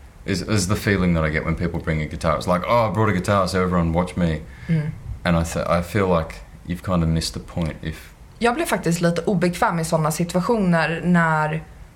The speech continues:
Speaker 2: folk, ehm, ska spela gitarr för en.
Speaker 1: Mm.
Speaker 2: Alltså, jag menar, det är okej när du sitter här hemma och spelar gitarr, för jag menar, du gör ju det för att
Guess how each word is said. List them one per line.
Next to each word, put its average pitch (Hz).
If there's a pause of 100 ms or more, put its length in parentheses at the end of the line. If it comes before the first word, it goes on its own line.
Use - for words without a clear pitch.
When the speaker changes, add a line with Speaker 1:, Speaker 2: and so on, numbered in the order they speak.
(200)
Speaker 2:
folk, 170
ehm, 151 (760)
ska -
spela 175
gitarr 175
för -
en. 175 (200)
Speaker 1:
Mm. 85 (680)
Speaker 2:
Alltså, 190 (140)
jag 185
menar, 170
det 175
är 180
okej 175
när 156
du 147 (140)
sitter 151
här 143
hemma 143
och 143
spelar 143
gitarr, 139
för 143
jag 143
menar, 135
du 143
gör 135
ju 135
det 127
för 120
att -